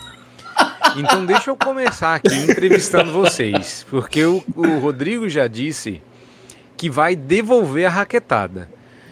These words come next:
Então, então deixa eu perguntar primeiro, vamos lá. Né? A gente pode, porque eu acho que a grande, a, a,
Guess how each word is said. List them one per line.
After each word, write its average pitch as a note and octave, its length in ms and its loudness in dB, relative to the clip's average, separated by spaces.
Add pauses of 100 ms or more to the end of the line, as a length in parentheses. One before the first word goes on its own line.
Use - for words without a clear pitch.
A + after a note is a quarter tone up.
(160)
Então, C#3+ 680 -2 (800)
então F3 420 0
deixa E3 300 2
eu F#3+ 60 0
perguntar G3+ 520 0
primeiro, B2 600 -2
vamos D3 240 -4
lá. A2+ 300 0 (880)
Né? B2 380 -4 (160)
A C#3+ 100 -4
gente F#3+ 320 -4
pode, D#3 460 0
porque - 180 -10
eu G3+ 40 2
acho G3 100 -4
que - 80 0
a - 180 2
grande, F3 520 -2 (320)
a, - 260 -8
a, - 220 -10